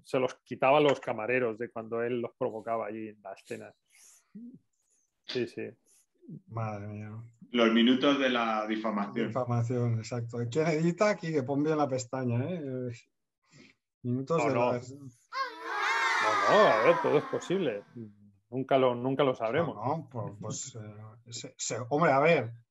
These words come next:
Speaker 2: si, si algo transpira al cine de Neville, que es ese casticismo, pues ese
Speaker 1: Sí.
Speaker 2: casticismo lo ha de mamar, pues eso, con los camareros, con las cupletistas,
Speaker 1: Sí,
Speaker 2: con,
Speaker 1: por eso.
Speaker 2: con las fiestas, con, o sea, eso, estamos hablando de que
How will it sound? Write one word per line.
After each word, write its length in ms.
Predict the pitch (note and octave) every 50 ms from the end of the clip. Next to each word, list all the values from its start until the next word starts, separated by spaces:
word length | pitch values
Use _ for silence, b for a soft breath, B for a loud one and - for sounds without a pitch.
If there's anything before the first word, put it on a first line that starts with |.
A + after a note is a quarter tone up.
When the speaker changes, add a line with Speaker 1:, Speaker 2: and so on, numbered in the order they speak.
| _ _
Speaker 2:
si, 340 | _ - - C3+ C3 C3+ B2+ A#2+
si 220 | - - C3 B2+
algo 280 | C3+ C3+ C#3 C#3+ E3 D#3+
transpira 560 | D#3+ D#3+ D3+ D3+ C#3+ A#2+ - - E3 D#3 D3+ D3
al 60 | C#3+
cine 180 | - D3+ C#3+ C#3+
de 100 | C#3+ C#3
Neville, 340 | C#3 C3+ D#3 E3 D#3+ C3+ A#2+
que 100 | B2 B2
es 140 | A#2 -
ese 380 | C3 B2 - - C#3+ C3+ C#3 C3
casticismo, 1080 | - D3 C3 - - - C#3 C3 A#2 C3+ D#3 D#3+ D#3 D3+ D#3 D#3+ E3+ F3+ G#3 G#3+ G#3 _
pues 220 | C3 A2+ A#2 A#2
ese 120 | A#2 C3 B2+
Speaker 1:
Sí. 40 | A#2+
Speaker 2:
casticismo 680 | A2+ G#2+ G#2 G#2 B2 - A2+ C#3 C#3 C3 C#3 D3+ D#3+
lo 120 | E3 D3+ C#3+
ha 60 | C3+
de 80 | C#3 C#3+
mamar, 560 | D3 C3+ C3 C3 C3+ C#3+ D3+ D#3 E3+ G3+ A3+ - _ _ _ _ _
pues 180 | _ A#2 A#2 A2+
eso, 500 | A#2 C3+ B2+ A#2 C3 C3 D3 F#3 G#3 - _ _ _ _ _ _ _
con 220 | _ A#2+ A#2+ A#2+ A#2+
los 140 | A2+ A2+ A2+ -
camareros, 760 | A#2+ A2+ A2+ A2 A2+ B2+ D3+ E3 E3 D#3+ E3 E3 F3 F3 E3+
con 240 | D#3+ C#3+ C#3 C3+ C3
las 200 | B2+ B2+ B2+ A#2+
cupletistas, 840 | - C3 A#2 A#2+ A#2+ B2 C3 E3 F3 F3+ A#2 - _ E3+ E3 E3+
Speaker 1:
Sí, 360 | F3 - C#3 C#3 C#3 C#3 D3+ F3
Speaker 2:
con, 80 | E3+
Speaker 1:
por 160 | - B2 A#2+
eso. 260 | D3 D3+ - - C#3 D3+
Speaker 2:
con 80 | F#3+ A3
las 160 | - A#2+ -
fiestas, 760 | E3 F3 F#3+ G3 - - _ F3+ F3+ F3+ F3+ F#3 F#3 F#3 F3+
con, 440 | - - C#3+ C3+ C3+ C3+ C3 C3+ C3+
o 60 | C3+ - _ _ _ _ _ _ _ _ _ _ _ _ _ _ _ _ _ _ _ _ _ -
sea, 240 | - A2 A2 G#2+ G#2+
eso, 140 | G#2+ G#2+ G#2
estamos 400 | G2+ - - A2 A2 A#2 A#2 A#2+
hablando 340 | A#2+ A#2+ A#2+ A#2+ B2+ C#3+ D#3
de 100 | D#3 D3
que 140 | C#3+ C3+ B2